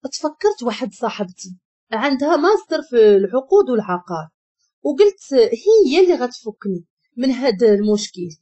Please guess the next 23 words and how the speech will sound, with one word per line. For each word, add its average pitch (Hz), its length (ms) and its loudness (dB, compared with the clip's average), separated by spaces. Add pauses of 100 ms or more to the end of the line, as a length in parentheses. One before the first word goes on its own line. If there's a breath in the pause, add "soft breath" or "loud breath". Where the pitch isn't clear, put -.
(460)
هزيت 339 400 0
التليفون 269 760 -4 (280)
وكنعيط 240 840 -2
ليها 254 560 -4
باش 226 180 -2
نسولها، 190 720 -4 (680)
وهو 403 420 4
يدخل 302 280 -2
عليا 240 360 -4
الويل 233 360 -4
لك 208 160 -4
حل، 185 300 -10 (500)
جايب 226 640 -4
معاه 208 300 -4
الفطور. 190 520 -8 (400)
ما 277 100 0
حملتش 381 520 2
مازال 247 720 2
نشوف 214 320 -4 (140)
فيه. 175 260 -6 (680)
مشيت 392 500 2
ودخلت 262 380 -6
للطواليت 226 580 -4